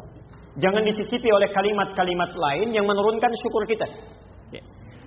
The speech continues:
Jangan disisipi oleh perasaan-perasaan yang mengurangi kadar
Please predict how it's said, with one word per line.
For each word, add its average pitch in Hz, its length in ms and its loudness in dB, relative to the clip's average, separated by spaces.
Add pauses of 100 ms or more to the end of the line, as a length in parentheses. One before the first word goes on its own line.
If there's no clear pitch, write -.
(100)
Jangan 196 320 4
disisipi 226 560 -2
oleh 196 160 4
perasaan-perasaan 190 1200 0
yang 202 160 4
mengurangi 208 560 0
kadar 202 240 2